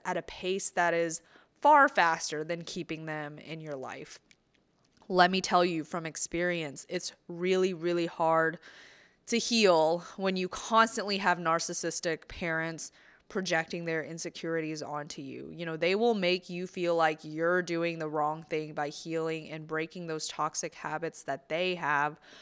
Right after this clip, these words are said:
when in reality, you're healing generational trauma. And by healing, you are standing firm in that all the toxicity stops with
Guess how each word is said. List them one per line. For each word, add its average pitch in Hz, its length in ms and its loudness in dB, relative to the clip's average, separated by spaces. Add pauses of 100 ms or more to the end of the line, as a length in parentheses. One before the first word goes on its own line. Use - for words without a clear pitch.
(340)
when 220 480 6
in 196 400 0
reality, 185 800 4
you're 185 260 0
healing 220 540 0
generational 170 800 -2 (140)
trauma. 143 460 -8 (640)
And 170 200 -4
by 190 240 10
healing, 185 520 2
you 190 220 -2
are 226 100 6
standing 180 460 0
firm 165 460 -2 (120)
in 160 260 -8
that 156 360 0
all 208 280 8
the 208 100 2
toxicity 170 1000 -2
stops - 560 -4
with 147 360 -8